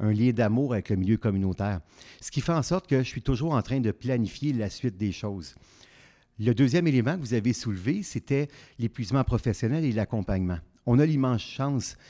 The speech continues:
d'être un organisme supporté par Centraide du Grand Montréal, qui, eux, nous mettent en lien avec des, euh,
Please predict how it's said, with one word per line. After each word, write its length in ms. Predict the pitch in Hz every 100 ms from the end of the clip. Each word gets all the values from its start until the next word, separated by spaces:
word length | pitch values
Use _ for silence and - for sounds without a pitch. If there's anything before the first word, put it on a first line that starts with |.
| - -
d'être 220 | 101 120
un 100 | 123
organisme 480 | 117 104 110 117 135
supporté 360 | - 117 98 131
par 160 | 107
Centraide 400 | - 117 - 120
du 100 | 98
Grand 220 | 98 98 104
Montréal, 500 | 98 90 90 98 80 - - - _ _ _
qui, 200 | - -
eux, 300 | 156 165 214 117
nous 180 | 107
mettent 200 | 117 135
en 140 | 139 113
lien 260 | 104 143
avec 440 | 123 87 110 - 113 82
des, 260 | 104 104
euh, 260 | 101 95 95